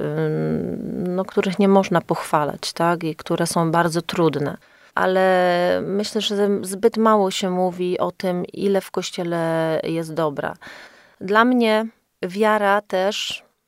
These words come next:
to cud. Ja zawsze lubiłam, e, magię. Zajmowałam się pół życia magią,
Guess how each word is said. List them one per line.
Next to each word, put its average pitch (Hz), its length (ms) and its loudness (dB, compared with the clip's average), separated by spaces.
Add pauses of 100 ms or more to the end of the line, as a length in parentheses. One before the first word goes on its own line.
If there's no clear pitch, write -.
(240)
to 202 140 0
cud. - 460 -4 (580)
Ja 180 140 0
zawsze 202 340 4
lubiłam, 165 680 0 (260)
e, 180 140 -2
magię. 165 600 2 (460)
Zajmowałam 170 540 0
się 165 160 -6
pół 170 200 -4
życia 170 300 -4
magią, 156 540 0